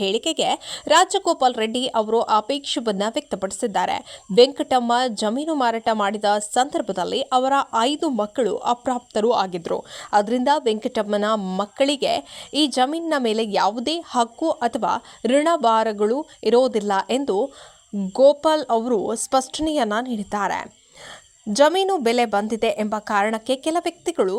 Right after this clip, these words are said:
ಸುಬ್ಬರಾಯಪ್ಪ ಅವರ ಮನೆ ಧ್ವಂಸವನ್ನ ಮಾಡಿದ್ರು. ಈ ವಿಚಾರಕ್ಕೆ ಗಲಾಟೆ ನಡೆದು ಎಸ್ ಸಿ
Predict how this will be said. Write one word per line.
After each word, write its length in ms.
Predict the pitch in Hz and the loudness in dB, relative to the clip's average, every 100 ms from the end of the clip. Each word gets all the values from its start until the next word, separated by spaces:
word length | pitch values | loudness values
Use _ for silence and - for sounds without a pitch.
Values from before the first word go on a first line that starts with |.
| 302 - | -4 -4
ಸುಬ್ಬರಾಯಪ್ಪ 560 | 220 240 233 220 220 214 | -2 0 0 -2 -2 0
ಅವರ 220 | 202 208 240 | 0 0 0
ಮನೆ 320 | 214 196 240 | -2 -2 -4
ಧ್ವಂಸವನ್ನ 640 | 226 196 208 247 233 202 | -4 -4 -4 -4 -4 -4
ಮಾಡಿದ್ರು. 460 | 202 196 185 - 190 - - - | -4 -6 -8 -6 -6 -6 -14 -8
ಈ 60 | 214 | -4
ವಿಚಾರಕ್ಕೆ 580 | 196 196 254 277 277 208 226 | -4 -4 -6 -6 -4 -2 -2
ಗಲಾಟೆ 480 | - 214 233 247 208 | -4 -4 -2 -2 -4
ನಡೆದು 320 | 202 226 202 294 - - - 208 190 277 | -4 -2 -2 -2 -4 -18 -14 -6 2 2
ಎಸ್ 160 | 285 320 | 2 -4
ಸಿ 120 | - | -4